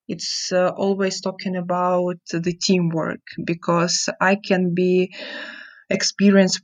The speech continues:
for example, with mechanics, but, uh, I need a person who is, um, fluent in electronics. And, um, exchanging this experience,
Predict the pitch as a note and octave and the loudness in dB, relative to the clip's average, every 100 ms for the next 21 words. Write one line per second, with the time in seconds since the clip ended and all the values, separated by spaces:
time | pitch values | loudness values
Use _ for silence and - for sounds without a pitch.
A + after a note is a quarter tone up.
0 | _ F3 F3 F3 F3 E3+ F3 F3+ F3 F3 | _ 0 2 2 -2 0 0 0 0 -2
1 | - G#3 A3 G3+ F#3+ E3+ F3+ - E3+ E3 | 2 4 6 4 2 0 -2 0 0 0
2 | F3 F#3 F#3 F3+ F3 F3+ F#3 - F3+ F3+ | 0 2 2 0 -2 0 0 0 -2 -2
3 | E3 F3+ F#3 F3+ F3 F3 - F3+ F3 E3 | -2 0 2 2 0 -6 -4 0 0 -2
4 | G#3 - F#3 F#3 F3+ - F3+ F3 E3+ E3+ | -6 0 2 4 0 0 0 2 0 -2
5 | - F#3 E3+ D#3 - - - - E3+ E3+ | -2 0 0 -2 -6 -10 -12 -6 -2 0
6 | E3 E3 - E3+ E3+ D#3+ - - - - | 0 -4 -4 -2 0 -2 -4 -8 -4 0
7 | - G3+ G3+ F#3+ F3+ F#3+ - - - - | 4 6 6 4 4 2 0 -8 -6 -2
8 | F#3+ A#3 A3 G#3 - | 2 6 6 4 0